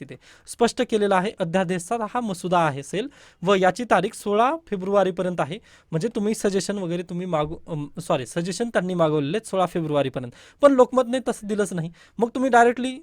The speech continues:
लोक, महाराष्ट्र टाइम्स, लोकसत्ता, त्यानंतर सकाळ ह्या व्रत-, तिन्ही वृत्तपत्रांना तशा पद्धतीने टीका करता, म्हणजे हे तर सरासर चुकीचंच आहे. मग तुम्ही वाचणार कोणता पेपर? <laughs> सॉरी, म्हणजे आता अगदीच जे विद्यार्थी नाही आहेत त्यांच्या स-, सॉरी, म्हणजे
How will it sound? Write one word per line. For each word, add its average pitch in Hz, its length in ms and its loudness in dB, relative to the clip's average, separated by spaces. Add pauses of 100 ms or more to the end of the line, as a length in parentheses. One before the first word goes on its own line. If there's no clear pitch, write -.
(180)
लोक, 208 360 4
महाराष्ट्र 196 460 4
टाइम्स, 190 320 0
लोकसत्ता, 196 480 0
त्यानंतर 190 300 0
सकाळ 180 320 -2 (280)
ह्या 247 120 4
व्रत-, - 400 -4
तिन्ही 254 180 0
वृत्तपत्रांना 247 720 -2
तशा 226 140 -2
पद्धतीने 220 360 -6
टीका 208 240 -2
करता, 208 220 -2
म्हणजे 214 200 -4
हे 202 200 -4
तर 220 80 -2
सरासर 214 360 0
चुकीचंच 180 400 -10
आहे. 143 160 -6 (280)
मग 214 80 -2
तुम्ही 254 200 -2
वाचणार 233 380 4
कोणता 226 260 2
पेपर? 156 260 -2 (180)
<laughs> 185 220 -2 (240)
सॉरी, 160 300 2 (100)
म्हणजे 165 460 0
आता 175 200 2
अगदीच 190 340 0 (260)
जे 160 80 0
विद्यार्थी 180 360 -2
नाही 196 180 0
आहेत 185 180 -4
त्यांच्या 170 260 -2
स-, 160 460 -4
सॉरी, 139 220 -4 (300)
म्हणजे 165 240 0